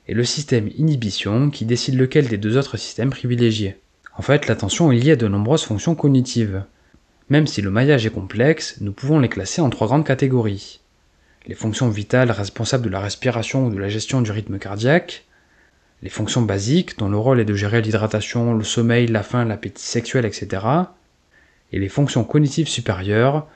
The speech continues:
correspondant à cinq fonctions. La parole, la pensée, la mémoire, la perception et l'attention. Le point capital à comprendre est qu'une attention dégradée impacte directement l'ensemble de ces fonctions cognitives qui sont interconnectées.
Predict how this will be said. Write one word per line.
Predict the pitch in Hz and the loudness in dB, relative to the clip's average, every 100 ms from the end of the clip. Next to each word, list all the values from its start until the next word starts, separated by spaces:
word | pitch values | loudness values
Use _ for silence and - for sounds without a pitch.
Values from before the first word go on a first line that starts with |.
| _ _ | _ _
correspondant | - 113 98 - 95 139 | -4 -2 -2 -4 0 0
à | 120 | 0
cinq | - 123 | -2 -4
fonctions. | - 107 - 98 95 _ _ _ _ - | -4 -6 -6 -8 -10 _ _ _ _ -4
La | 131 | -2
parole, | - 90 98 117 123 | -2 -2 0 2 2
la | 131 | 0
pensée, | - 92 - 113 127 | -2 -6 -2 -2 0
la | 120 139 | 2 2
mémoire, | 117 104 104 131 127 | 2 2 2 0 0
la | 101 | -2
perception | 139 - - - 110 127 151 | -2 -2 -6 -4 -2 0 -2
et | 98 | 0
l'attention. | 127 123 104 - 98 95 _ _ _ _ _ _ _ _ _ - | 0 0 -4 -6 -8 -10 _ _ _ _ _ _ _ _ _ -6
Le | |
point | 98 151 | 0 0
capital | 147 156 151 131 | 2 0 2 2
à | |
comprendre | 113 95 - 135 160 160 - | 0 -4 0 2 2 0 -6
est | |
qu'une | - 113 | -4 0
attention | 139 151 135 160 | 2 0 2 2
dégradée | 117 110 95 92 107 147 160 - | 2 2 -2 0 4 4 2 0
impacte | 143 117 101 - | 0 0 -4 -6
directement | 101 143 143 - 101 101 139 | -2 0 0 -2 -2 0 2
l'ensemble | 117 - 147 | 0 2 0
de | 110 | 0
ces | 98 | -6
fonctions | - 135 170 | -4 -2 -2
cognitives | 151 120 98 - 117 135 156 151 - - | -2 -2 -2 -2 0 2 0 -2 -12 -14
qui | - | -10
sont | - 123 | -2 0
interconnectées. | 131 107 - 123 123 - 101 - - | 0 -2 -2 -2 -2 -6 -8 -10 -20